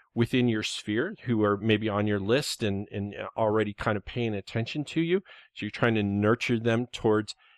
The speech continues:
a conversion, and a conversion is where they take that action, where they, where, where they're actually saying, "Hey, I need your help, and I,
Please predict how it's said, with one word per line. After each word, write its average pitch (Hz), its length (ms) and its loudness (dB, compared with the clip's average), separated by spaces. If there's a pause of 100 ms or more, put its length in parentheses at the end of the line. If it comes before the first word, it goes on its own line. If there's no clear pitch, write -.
(120)
a 107 140 -6
conversion, 104 800 -2
and 101 120 -2
a 101 60 -2
conversion 131 560 0
is 101 160 -2
where 110 180 4
they 104 160 0
take 113 300 -4
that 101 220 -2
action, 98 560 -8
where 101 160 0
they, 101 200 2 (360)
where, 107 260 0
where 107 140 2
they're 104 120 2
actually 104 540 -2
saying, 104 440 -2
"Hey, 101 420 0
I 104 100 0
need 101 260 0
your 95 280 -6
help, 98 260 -4
and 95 100 -4
I, 92 120 -2